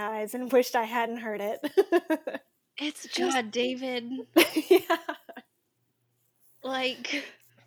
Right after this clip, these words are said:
Speaker 1: Come
Speaker 2: It
Speaker 1: on,
Speaker 2: was
Speaker 1: man.
Speaker 2: just so uncomfortable, and, like, I already don't like David's record deal stuff happening because he was a dick to Steve, and then I don't like Serge because Serge is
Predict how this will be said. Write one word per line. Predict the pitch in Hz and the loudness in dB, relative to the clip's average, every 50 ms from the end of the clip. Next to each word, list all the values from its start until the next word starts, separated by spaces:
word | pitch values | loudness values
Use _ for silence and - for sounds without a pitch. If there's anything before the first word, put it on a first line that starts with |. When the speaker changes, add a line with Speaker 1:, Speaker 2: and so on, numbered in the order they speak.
| _ _ _ _ _ - _ _ - - _ _ _ - - - - - - | _ _ _ _ _ -20 _ _ -20 -20 _ _ _ -20 -20 -20 -20 -18 -10
Speaker 1:
Come | - 330 311 269 | -4 -2 2 2
Speaker 2:
It | 285 | 4
Speaker 1:
on, | 330 330 | 4 6
Speaker 2:
was | 349 359 247 | 6 4 4
Speaker 1:
man. | 247 247 | 4 4
Speaker 2:
just | - - 247 262 - - - | 2 2 0 -2 -4 -6 -2
so | 330 330 311 320 330 339 349 349 339 330 311 _ - - - - - - - _ - | 2 4 6 6 6 6 4 4 2 0 -2 _ -10 -20 -20 -20 -20 -20 -14 _ 0
uncomfortable, | - 285 277 254 262 277 269 277 277 262 247 254 - - | 0 0 2 2 2 2 2 2 0 0 2 2 2 2
and, | 240 262 | 2 0
like, | 262 254 269 | 2 2 4
I | 262 262 | 4 6
already | - 240 262 262 269 269 277 277 254 | 6 6 6 6 6 6 4 2 2
don't | 208 226 214 220 208 - | 4 6 6 6 4 2
like | 196 196 196 196 190 185 - - - - _ _ _ _ _ _ _ _ - | 4 4 6 6 4 2 -2 -10 -16 -16 _ _ _ _ _ _ _ _ 0
David's | 208 208 214 190 208 202 185 165 180 180 - - - - - | 2 4 4 4 4 2 0 -2 -6 -14 -14 -16 -16 -16 -10
record | 190 190 190 180 185 - 190 185 185 180 175 - | -2 0 2 2 2 2 0 0 0 -2 -4 -6
deal | 185 175 180 185 180 175 175 175 170 165 - - | -4 0 2 2 4 4 2 0 -2 -2 -6 -18
stuff | - - - - - 156 170 - | -18 -16 -6 0 2 2 2 0
happening | - - - 165 170 - - 143 127 - - 165 180 185 | -2 -2 2 2 2 2 0 -6 -6 -6 -8 -6 -6 -4
because | 180 175 - 190 170 160 165 - - - - _ _ - | -6 -4 -2 -2 -2 -2 -4 -8 -14 -20 -20 _ _ -10
he | 185 185 170 | -8 -6 -4
was | 170 180 165 | -6 -6 -6
a | 185 175 | -8 -4
dick | 165 180 175 175 - | 0 0 0 0 0
to | - 202 | -6 -6
Steve, | - - - 190 160 147 139 147 156 160 147 139 _ _ - | -6 -6 -4 -4 -4 -4 -4 -6 -6 -6 -8 -10 _ _ -6
and | - 175 175 170 | -4 -4 -2 -2
then | 170 170 165 160 160 160 156 - | 0 -2 -2 -2 -4 -8 -8 -4
I | - 170 | -4 -2
don't | 170 180 175 170 156 165 | 0 0 0 -2 0 0
like | 170 175 175 - | 0 -2 -2 -4
Serge | - - - - 180 175 165 160 160 165 - - | -12 -10 -4 -2 -2 0 0 -2 -4 -6 -10 -12
because | - 170 175 175 - | -12 -10 -10 -10 -10
Serge | - 180 160 160 160 170 | -6 -6 -6 -6 -6 -10
is | 170 - | -16 -16